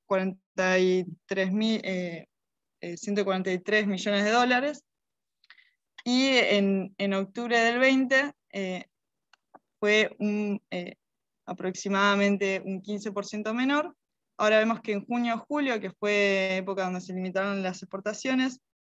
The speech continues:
respecto a, a, a junio-julio del año pasado, fueron, el importe fue un veintiséis por ciento menor, eh, con respecto al año pasado.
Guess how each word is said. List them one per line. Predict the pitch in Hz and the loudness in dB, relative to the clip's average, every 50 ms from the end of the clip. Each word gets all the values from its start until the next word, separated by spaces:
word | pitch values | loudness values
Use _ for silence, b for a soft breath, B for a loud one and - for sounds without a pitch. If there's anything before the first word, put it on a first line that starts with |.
| _ _ _ _ _ _ _ _ _ _ _ _ _ - | _ _ _ _ _ _ _ _ _ _ _ _ _ -10
respecto | 208 202 - - 214 202 - 220 208 | -10 -8 -6 -6 -6 -4 0 2 2
a, | 208 196 - - | 2 2 2 0
a, | - 196 196 190 185 185 185 185 185 180 - - | -2 -2 0 0 0 0 0 0 0 -2 -4 -6
a | - 185 | -8 -10
junio-julio | 185 - - 220 226 226 226 - 226 226 220 | -10 -8 -6 -4 -4 -2 -4 -4 -4 -2 -2
del | 220 220 | 0 0
año | 214 226 233 226 220 | 0 0 -2 -4 -4
pasado, | 233 233 233 269 262 269 262 269 277 320 - - _ _ _ _ _ _ _ _ _ _ _ _ _ _ _ _ _ _ _ _ - - - _ _ _ _ | -6 -6 -4 -2 0 2 2 2 0 -2 -4 -10 _ _ _ _ _ _ _ _ _ _ _ _ _ _ _ _ _ _ _ _ -20 -20 -20 _ _ _ _
fueron, | - 220 220 226 220 220 214 | -2 0 2 2 2 2 2
el | 202 202 | 2 0
importe | 196 196 196 214 226 226 226 226 247 - | 0 -2 0 0 0 0 -2 -4 -6 -6
fue | - 214 214 214 220 214 - - | -6 -4 -2 0 0 -2 -4 -6
un | 202 202 208 208 202 190 196 | -6 -6 -4 -4 -6 -6 -4
veintiséis | 202 196 196 190 190 202 196 196 - 220 220 220 - | -4 -4 -4 -6 -8 -10 -10 -8 -6 -6 -6 -6 -6
por | 214 202 | -10 -12
ciento | - - 196 202 196 202 202 | -10 -8 -8 -6 -4 -4 -4
menor, | 190 190 190 190 190 196 202 262 269 - _ _ _ _ _ | -4 -4 -6 -4 -4 -4 -6 -6 -8 -12 _ _ _ _ _
eh, | - 180 180 180 190 - - - _ _ _ _ _ _ | -14 -14 -12 -12 -14 -16 -18 -20 _ _ _ _ _ _
con | - 185 | -12 -12
respecto | 185 180 - - 196 196 - 190 | -10 -10 -10 -10 -10 -8 -6 -6
al | 190 185 | -4 -4
año | 185 190 196 196 185 | -4 -4 -6 -6 -6
pasado. | 196 196 - - 233 226 233 285 - | -6 -6 -4 -2 0 0 0 -2 -6